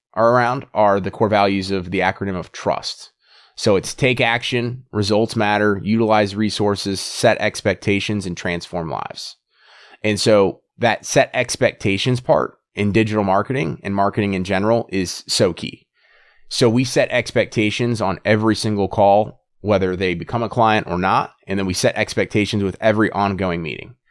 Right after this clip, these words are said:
So that way, when we know when something might be a little bit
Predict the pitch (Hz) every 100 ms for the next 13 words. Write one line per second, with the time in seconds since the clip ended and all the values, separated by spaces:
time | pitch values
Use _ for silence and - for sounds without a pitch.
0 | _ _ _ _ - 120 120 139 135 123
1 | 110 107 101 101 95 117 131 104 92 90
2 | 87 _ _ - 107 101 - 113 110 107
3 | 113 104 110 101 104 101 92